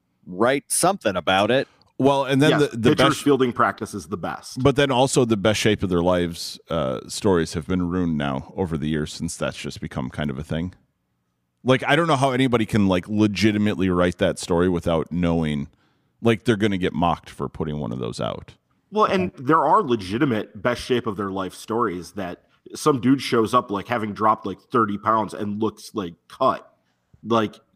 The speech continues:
Speaker 3: a beat writer has to talk about that, even though they know
Speaker 2: Dude,
Speaker 3: they're
Speaker 2: Joe-,
Speaker 3: gonna get
Speaker 2: it,
Speaker 3: mocked
Speaker 2: guys like
Speaker 3: relentlessly
Speaker 2: Joey
Speaker 3: for it.
Speaker 2: Meyer are not on this roster anymore. Who's cutting thirty pounds?
Speaker 3: Uh,
Speaker 2: Like,
Speaker 3: over the
Speaker 2: players
Speaker 3: last year, I think Jimmy Nelson lost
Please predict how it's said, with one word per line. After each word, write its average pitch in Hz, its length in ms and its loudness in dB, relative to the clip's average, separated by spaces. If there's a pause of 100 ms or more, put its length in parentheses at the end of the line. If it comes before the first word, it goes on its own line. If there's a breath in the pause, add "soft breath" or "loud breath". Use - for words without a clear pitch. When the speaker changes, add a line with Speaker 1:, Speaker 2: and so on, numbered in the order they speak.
(320)
Speaker 3:
a 135 100 4
beat 123 240 -4
writer 135 240 2
has 120 300 -2
to 101 80 -16
talk 113 220 2
about 107 180 -2
that, 101 180 -2
even 127 240 -4
though 120 140 -2
they 113 160 -2
know 104 400 -4
Speaker 2:
Dude, 160 240 4
Speaker 3:
they're 127 80 4
Speaker 2:
Joe-, 151 260 4
Speaker 3:
gonna - 20 -6
get 120 120 0
Speaker 2:
it, 147 80 0
Speaker 3:
mocked 110 460 2
Speaker 2:
guys 156 320 2
like 156 180 2
Speaker 3:
relentlessly 95 80 -4
Speaker 2:
Joey 135 260 4
Speaker 3:
for 117 60 0
it. 107 40 2
Speaker 2:
Meyer 107 360 2
are 90 140 4
not 95 240 2
on 90 180 0
this 85 160 0
roster 85 420 0
anymore. 80 340 0
Who's 110 220 2
cutting 131 380 2
thirty 101 320 2
pounds? - 600 -4 (800)
Speaker 3:
Uh, 123 160 4
Speaker 2:
Like, 131 120 4
Speaker 3:
over 117 100 -6
the - 60 4
Speaker 2:
players 170 180 4
Speaker 3:
last 143 220 -2
year, 139 140 -2
I 196 40 -2
think 131 160 -4
Jimmy 120 220 -2
Nelson 113 320 -4
lost 90 420 -10